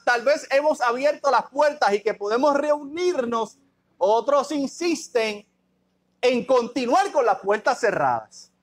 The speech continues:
Y yo soy de los que pienso que hay que respetarlo, ¿verdad? A todos. Porque no es falta de fe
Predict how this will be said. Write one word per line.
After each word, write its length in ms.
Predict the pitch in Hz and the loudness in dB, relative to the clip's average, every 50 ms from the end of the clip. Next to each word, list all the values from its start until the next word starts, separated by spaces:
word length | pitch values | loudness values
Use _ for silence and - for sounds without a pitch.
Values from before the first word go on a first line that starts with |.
| _ _ _ _ _ _ _ _ _ _ _ _ _ _ _ _ _ _ _ _ _ _ _ _ _ _ _ _ _ _ _ _ _ _ _ _ _ _ _ _ _ | _ _ _ _ _ _ _ _ _ _ _ _ _ _ _ _ _ _ _ _ _ _ _ _ _ _ _ _ _ _ _ _ _ _ _ _ _ _ _ _ _
Y 140 | - 302 277 | 0 0 2
yo 180 | 277 349 381 359 | 2 2 2 2
soy 280 | - 381 392 392 370 | 2 0 0 2 2
de 120 | 349 330 320 | 2 2 2
los 120 | 285 - | 2 0
que 120 | - 294 277 | 0 -2 -2
pienso 800 | - 339 359 381 403 415 370 - - - 233 233 226 233 233 _ _ _ _ _ _ _ _ - | -2 -2 -2 0 0 0 -2 -4 -2 0 2 2 2 0 -2 _ _ _ _ _ _ _ _ 0
que 140 | 311 285 | 2 2
hay 160 | 269 330 381 381 | 2 2 0 0
que 160 | - 403 330 | 0 0 0
respetarlo, 1040 | 294 294 294 - - - - 254 240 - - 285 349 392 392 392 330 277 247 233 | 2 2 0 0 -2 -2 -2 -2 -2 0 0 2 2 4 2 2 0 0 2 2
¿verdad? 300 | 226 226 262 349 381 370 370 - _ _ _ _ _ _ _ - | 2 4 4 2 2 0 -4 -10 _ _ _ _ _ _ _ 0
A 200 | 254 254 247 247 | 0 2 2 2
todos. 440 | - 330 392 415 381 311 214 160 - _ _ _ _ _ _ _ _ _ - | 2 2 2 2 2 2 0 -4 -6 _ _ _ _ _ _ _ _ _ -4
Porque 320 | 311 - - 330 294 247 - - - | -2 0 0 0 0 0 0 -6 -6
no 260 | 240 247 262 302 370 440 466 453 | -2 2 2 4 4 4 2 2
es 100 | 415 - | 0 -2
falta 600 | - - 359 403 440 453 415 - - 349 320 285 | -2 0 2 2 2 2 0 0 0 0 2 2
de 140 | 262 247 226 | 2 2 0
fe 540 | - - 285 359 392 339 277 226 226 - | 0 0 2 4 4 4 2 2 -2 -4